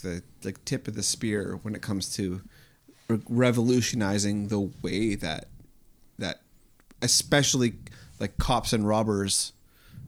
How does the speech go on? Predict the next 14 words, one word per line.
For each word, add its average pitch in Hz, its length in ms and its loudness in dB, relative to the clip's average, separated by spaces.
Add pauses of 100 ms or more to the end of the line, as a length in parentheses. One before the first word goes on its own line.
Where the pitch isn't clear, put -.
(220)
like, 95 160 0 (220)
films, 113 600 2
like, - 380 -6
uh, 87 100 -4 (180)
T 120 240 2
V 104 280 4
is, 98 160 0
like, 98 240 -4
is 95 220 0
go-, 98 160 -4
like, - 200 -10
happening. - 580 -6
Like, - 220 -12
he, 107 360 -6